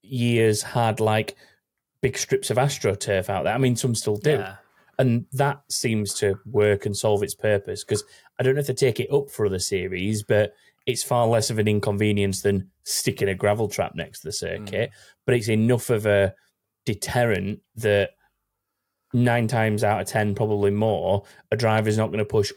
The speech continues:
Speaker 1: all the way across there because there's that instantaneous loss of traction on something like grass or,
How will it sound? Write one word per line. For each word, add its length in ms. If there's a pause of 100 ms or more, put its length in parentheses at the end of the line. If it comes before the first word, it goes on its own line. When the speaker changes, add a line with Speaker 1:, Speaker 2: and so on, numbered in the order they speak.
Speaker 1:
all 240
the 60
way 160
across 360
there 240
because 340
there's 180
that 240 (1120)
instantaneous 720
loss 160
of 100
traction 460
on 80
something 260
like 240
grass 340
or, 300